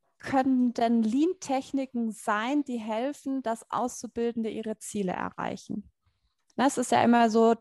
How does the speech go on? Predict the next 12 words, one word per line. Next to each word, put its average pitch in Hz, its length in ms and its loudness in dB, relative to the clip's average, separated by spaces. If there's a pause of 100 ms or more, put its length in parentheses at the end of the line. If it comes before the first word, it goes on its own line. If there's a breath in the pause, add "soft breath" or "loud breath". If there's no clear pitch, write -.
(180)
der 220 180 4
Hauptwunsch, 240 600 0
das - 80 -18
Hauptanliegen 226 600 -2
einer 208 340 -2
Ausbildung. 262 760 -2
Die - 140 -8
Auszubildenden 220 1040 -2 (360 loud breath)
kriegen 220 300 -4
fachlich 262 540 -2
alles 220 340 -2
mit, 220 400 -6